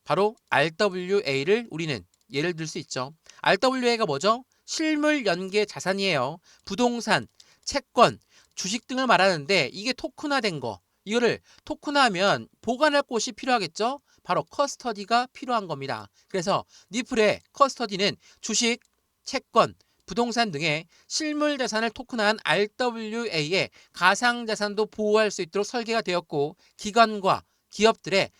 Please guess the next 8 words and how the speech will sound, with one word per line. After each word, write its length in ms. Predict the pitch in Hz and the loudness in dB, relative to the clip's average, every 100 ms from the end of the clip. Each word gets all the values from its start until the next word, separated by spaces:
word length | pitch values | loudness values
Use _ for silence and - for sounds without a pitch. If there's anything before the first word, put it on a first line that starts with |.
| _ - | _ -2
더욱 220 | 220 226 | -2 0
안전하게 640 | - 165 208 254 240 226 | -2 -2 -2 0 0 0
가상 440 | 233 185 170 233 202 | -2 -2 -2 -2 -4
자산을 260 | 170 202 | -8 -8
수탁할 320 | 208 - 233 208 | -8 -10 -6 -6
수 100 | 175 | -8
있도록 340 | - 220 214 | -2 -2 -2
지원한다. 640 | - 165 170 143 104 101 | -6 -6 -4 -6 -8 -16